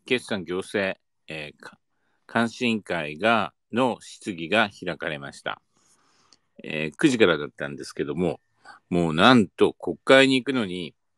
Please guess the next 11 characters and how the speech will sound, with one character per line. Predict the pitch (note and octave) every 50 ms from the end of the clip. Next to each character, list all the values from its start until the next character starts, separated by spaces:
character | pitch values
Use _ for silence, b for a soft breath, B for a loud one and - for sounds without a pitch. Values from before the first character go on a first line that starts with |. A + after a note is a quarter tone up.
| _ _ _ _ _ _ _ _ _ _ B B B B B B B _ _ - _ _ _ _ _ _ _ _ _ _ -
雨 | - F2+ A2 C3+ B2 G2 D#2
で | F2+ F#2 F2+ D2+ - _ _ _ _ _ _ _ _ _ -
タ | - A#2 A#2+
ク | A#2 -
シ | - C#3
ー | A#2 G2+
が | F2+
来 | - F#2
な | F#2 F#2 -
く | _
て、 | - - - -